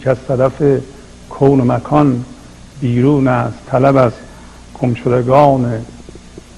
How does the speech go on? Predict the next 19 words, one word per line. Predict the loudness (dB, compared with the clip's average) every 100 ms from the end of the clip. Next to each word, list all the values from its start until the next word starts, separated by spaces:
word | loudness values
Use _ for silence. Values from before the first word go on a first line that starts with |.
| -20 -20 -18 -8
لب | 0 2 4 2
دریا | 2 4 4 4
می‌کرد. | 2 -2 -2 -2 -4 -12 -8
ما | 0 4 4 0 -10 -20 -20 -20 -20 -20 -10
به | -6
علت | -2 0 0 2
اینکه | 0 0 0
نظر | 0 0 0 2 2
رو | 2
گم | 2 2 2
کرده | 0 -2 -2
ایم | -4 -4 -4
و | -4
دائماً | 0 0 0 0 0 -2 -8 -20 -20 -20 -20 -20 -20 -20 -20 -20 -20 -20 -20 -20 -4
سرمایه | 0 2 2 0
گذاری | 0 0 2
می‌کنیم | 2 0 -2 -4 -2
در | 0 0 -2 -12 -20 -20 -20 -20 -20 -20 -20 -20 -20 -20 -20 -4
فرم‌های | -2 -2 0 2 4 4